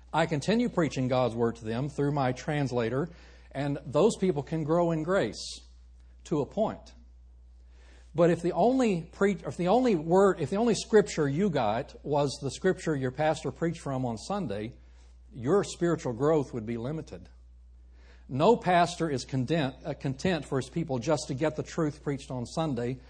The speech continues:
Every pastor challenges his people to go home and open the book for yourself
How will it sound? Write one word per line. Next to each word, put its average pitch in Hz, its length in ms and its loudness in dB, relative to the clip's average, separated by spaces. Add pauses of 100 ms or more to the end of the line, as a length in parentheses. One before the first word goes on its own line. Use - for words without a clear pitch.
(300)
Every 190 320 2
pastor 139 460 0
challenges 156 480 0
his 135 180 -6
people 135 360 -6
to 135 100 -8
go 147 180 0
home 156 320 0
and 135 100 -2
open 170 240 0
the 147 80 0
book 151 220 -2
for 139 100 -6
yourself 180 540 0